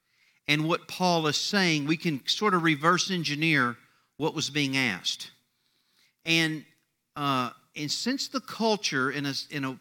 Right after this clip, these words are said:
in a sense, was different, the European culture there around fifty-five A D, uh, it's different than Brenham in two thousand and nineteen. There are differences, but there are so many parallels because sin is sin.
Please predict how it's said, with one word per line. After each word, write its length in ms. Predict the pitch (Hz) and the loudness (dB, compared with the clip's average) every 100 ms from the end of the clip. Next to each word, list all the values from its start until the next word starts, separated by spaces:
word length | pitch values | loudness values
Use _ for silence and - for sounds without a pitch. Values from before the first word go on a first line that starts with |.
| _ | _
in 140 | 143 | -10
a 40 | 127 | -6
sense, 420 | - 190 196 - | -4 -2 -2 -4
was 220 | 151 113 | -4 -6
different, 680 | 113 117 160 165 120 113 135 | -8 0 2 2 -2 -6 -4
the 100 | 131 | -8
European 440 | 131 143 156 156 | -4 -4 -2 -6
culture 360 | 147 139 - 135 | -6 -8 -6 -6
there 320 | 120 113 113 - - _ - | 0 0 0 -4 -20 _ -4
around 300 | 120 131 120 | 0 0 -2
fifty-five 600 | 151 156 - 156 151 160 | -6 -8 -2 0 0 0
A 160 | 156 | -2
D, 400 | 139 107 101 101 _ _ _ _ _ | -2 -4 -4 -6 _ _ _ _ _
uh, 260 | 117 117 110 | 0 2 0
it's 200 | 127 123 | -2 -6
different 480 | 120 127 147 156 131 | -2 0 0 -2 -4
than 160 | 123 117 | -4 -2
Brenham 320 | 123 143 127 | -2 0 -2
in 60 | 110 | -4
two 140 | 135 | -6
thousand 340 | 135 131 120 | -4 -4 -4
and 120 | 117 113 | -6 -4
nineteen. 600 | 113 113 - 165 127 117 | -4 -6 -6 -4 -2 0
There 160 | 131 | -2
are 40 | 139 | 0
differences, 500 | 214 208 131 131 117 | -2 -2 -6 -6 -6
but 200 | 135 110 | -8 -2
there 220 | 131 113 | 0 0
are 120 | 113 | -4
so 220 | - 165 | -4 -4
many 180 | 156 143 | -4 -6
parallels 600 | - 147 127 135 117 113 | -2 0 2 2 0 0
because 380 | 123 120 135 - - _ | -8 -6 -6 -6 -12 _
sin 380 | - - 202 175 | -6 -4 -2 0
is 120 | 143 | 0
sin. 560 | - 170 123 101 135 | -2 -4 -4 -4 -6